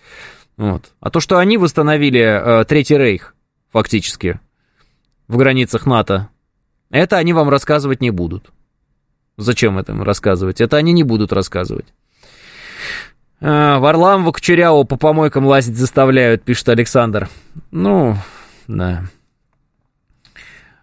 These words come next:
А, <clears throat> так, давайте, э, т-, з-,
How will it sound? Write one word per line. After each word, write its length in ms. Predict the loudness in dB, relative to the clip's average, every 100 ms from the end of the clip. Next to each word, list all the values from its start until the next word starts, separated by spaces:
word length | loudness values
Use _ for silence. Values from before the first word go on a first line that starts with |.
| _
А, 680 | -2 2 4 4 4 2 0 -2
<clears throat> 720 | -2 0 0 0 0 0 0 -2 -8 _ _ _ _ _ _ _ _ _ _ _ _ _ _ _ _
так, 300 | -2 0 0
давайте, 540 | 0 0 2 0 0 -4
э, 380 | -4 -2 0 0
т-, 300 | -2 -2 0
з-, 220 | -2